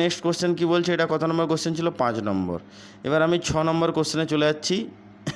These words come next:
দেখো, ছ নম্বর কোশ্চেনটিও কিন্তু খুব ইম্পর্ট্যান্ট কোশ্চেন। কী বলছে এটা ছ নম্বর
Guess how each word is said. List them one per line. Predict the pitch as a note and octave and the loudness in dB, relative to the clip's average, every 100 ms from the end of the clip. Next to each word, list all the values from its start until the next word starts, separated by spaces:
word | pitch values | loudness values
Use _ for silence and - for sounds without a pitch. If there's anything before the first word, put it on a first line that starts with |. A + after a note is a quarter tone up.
| - - - - - - - - - | -10 -20 -20 -20 -20 -20 -20 -12 -4
দেখো, | A#2 A#2 - | 0 0 0
ছ | D#3+ F3+ | 2 2
নম্বর | F#3 F#3 | 2 2
কোশ্চেনটিও | F3 E3+ F3 E3+ F3 D#3+ | 2 0 2 4 2 2
কিন্তু | D#3 C#3 F#3 C#4 - - - | 2 2 0 0 -6 -16 -10
খুব | - D3 C#3 | -4 0 0
ইম্পর্ট্যান্ট | B2+ A#2+ A#2 A2+ G2 | 0 0 0 0 -2
কোশ্চেন। | F2+ - F2 D#2 - - - - - - - - - - - - - - - - - - - - - | -4 -6 -8 -12 -14 -20 -20 -20 -20 -20 -20 -20 -20 -20 -20 -20 -20 -20 -20 -20 -20 -20 -20 -20 -8
কী | E3 F3+ | 0 4
বলছে | F3+ E3 F3 | 4 4 2
এটা | E3+ F#3 F3 | 2 0 0
ছ | D3+ | 0
নম্বর | D#3 D#3 | 2 2